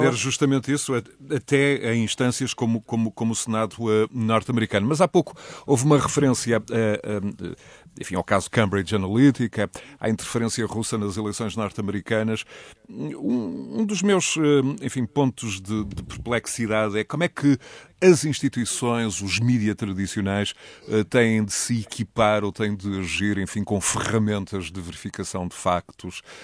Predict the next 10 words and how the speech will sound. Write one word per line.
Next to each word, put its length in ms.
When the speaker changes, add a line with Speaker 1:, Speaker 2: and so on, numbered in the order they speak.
Speaker 2:
eh, 260
no 460
limite 300
do 100
absurdo, 760
eh, 60
preparando-se 560
quase 340
até 240
para, 300